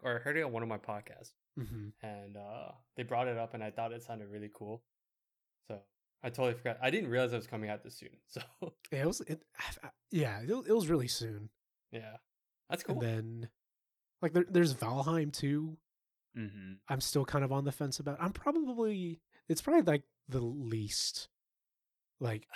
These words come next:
Speaker 1: <sighs> I'm
Speaker 2: least
Speaker 1: so
Speaker 2: priority.
Speaker 1: interest-, I'm so interested in it, but I feel like that's one of those games where I have to play with people.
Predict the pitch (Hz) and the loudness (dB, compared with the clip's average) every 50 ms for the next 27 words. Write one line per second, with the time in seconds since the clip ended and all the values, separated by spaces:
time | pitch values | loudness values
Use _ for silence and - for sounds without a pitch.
0 | - - - _ _ _ _ _ _ _ - 151 135 135 127 - - - 131 - | -10 -10 -10 _ _ _ _ _ _ _ 0 2 2 2 2 0 0 2 2 2
1 | - 104 107 110 107 104 104 95 104 117 - - _ _ _ _ - 151 151 - | 2 2 2 0 0 0 0 0 0 -2 -2 -6 _ _ _ _ -8 -6 -4 -2
2 | - 202 214 175 - 131 127 123 156 147 - - 190 180 180 196 196 214 220 202 | -2 -2 -2 -2 -2 -4 -4 -4 -6 -6 -4 -2 -2 0 0 -2 -2 -2 -4 -4
3 | 208 _ _ _ _ _ _ _ - 143 143 135 123 - 151 160 180 208 220 220 | -6 _ _ _ _ _ _ _ 0 2 2 2 0 0 0 0 0 0 0 -2
4 | 196 - _ _ _ _ - 135 123 127 123 - - 151 143 147 131 131 127 120 | -4 -6 _ _ _ _ -4 -2 0 0 -2 -2 -4 -4 -4 -2 -2 -2 -4 -4
5 | 120 117 113 113 110 - 117 110 107 104 104 - 117 110 110 107 - 110 - - | -4 -4 -6 -4 -4 -2 0 0 0 0 -2 -2 -4 -6 -6 -6 -8 -10 -6 -6
6 | 113 110 - 123 - - - - - - - | -6 -6 -6 -10 -14 -16 -16 -16 -16 -16 -18